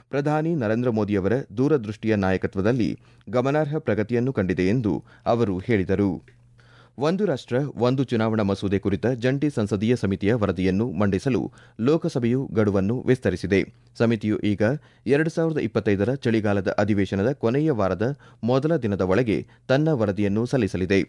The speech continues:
ಬಿ ಜೆ ಪಿ ಸಂಸದ ಪಿ ಪಿ ಚೌಧರಿ ಸಂವಿಧಾನದ ನೂರ ಇಪ್ಪತ್ತೊಂಬತ್ತನೇ ತಿದ್ದುಪಡಿ ಮಸೂದೆ ಎರಡು ಸಾವಿರದ ಇಪ್ಪತ್ನಾಲ್ಕು ಮತ್ತು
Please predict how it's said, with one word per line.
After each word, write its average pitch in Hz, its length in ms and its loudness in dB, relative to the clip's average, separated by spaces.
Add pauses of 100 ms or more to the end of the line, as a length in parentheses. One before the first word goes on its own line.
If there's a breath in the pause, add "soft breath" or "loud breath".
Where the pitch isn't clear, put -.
(520 soft breath)
ಬಿ 135 160 0
ಜೆ 135 120 -2
ಪಿ 127 160 -6
ಸಂಸದ 113 400 -2
ಪಿ 113 200 0
ಪಿ 101 180 0
ಚೌಧರಿ 117 420 0 (360 soft breath)
ಸಂವಿಧಾನದ 143 720 -2
ನೂರ 117 180 0
ಇಪ್ಪತ್ತೊಂಬತ್ತನೇ 113 680 0 (540)
ತಿದ್ದುಪಡಿ 110 380 0
ಮಸೂದೆ 101 360 0
ಎರಡು 101 240 -2
ಸಾವಿರದ 98 200 0
ಇಪ್ಪತ್ನಾಲ್ಕು 98 540 0
ಮತ್ತು 107 300 0